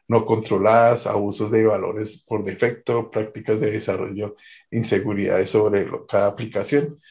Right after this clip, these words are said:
Entonces, esos son los, las debilidades que nosotros, digamos así,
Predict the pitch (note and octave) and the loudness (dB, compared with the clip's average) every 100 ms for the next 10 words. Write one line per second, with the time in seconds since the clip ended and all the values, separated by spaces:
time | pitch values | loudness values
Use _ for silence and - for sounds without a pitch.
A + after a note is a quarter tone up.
0 | _ _ A#2 A#2 - - D3+ D3+ D#3 - | _ _ 2 2 -2 -4 2 2 2 2
1 | D#3 D3 D3 D3 - _ _ _ _ _ | 2 2 0 0 -6 _ _ _ _ _
2 | - A#2+ A#2 A2+ B2 A#2+ G#2+ G2+ F#2+ G#2+ | -4 0 0 2 2 2 0 2 2 2
3 | A2 B2+ A2 G2+ G#2+ - A2+ G#2 G2+ G#2 | -2 -6 -8 -6 -8 -6 -2 -2 -2 -2
4 | A2 G2+ F#2+ | -2 -2 -8